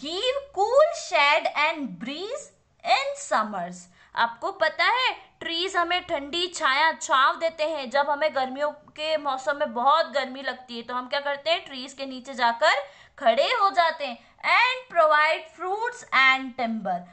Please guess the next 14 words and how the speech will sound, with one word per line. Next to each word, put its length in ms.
और 140
हमें 220
क्या 200
देते 280
हैं? 180
फ्रूट्स, 600
टिम्बर 580
during 560
winter, 440
विंटर 300
सीजन 380
के 260
टाइम 460
पे। 100